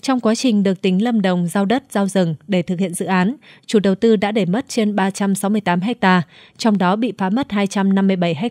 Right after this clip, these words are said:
ha và người dân lấn chiếm là một trăm mười một ha. Đến tháng sáu năm hai nghìn không trăm hai mươi,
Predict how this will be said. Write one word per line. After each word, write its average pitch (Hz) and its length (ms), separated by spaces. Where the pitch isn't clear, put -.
ha 185 200
và 214 100
người 202 200
dân 214 200
lấn 196 220
chiếm 196 300
là 247 140
một 175 180
trăm 202 200
mười 175 100
một 170 180
ha. 180 200
Đến 226 160
tháng 226 160
sáu 208 260
năm 254 160
hai 220 140
nghìn 185 260
không 208 240
trăm 196 220
hai 202 120
mươi, 196 280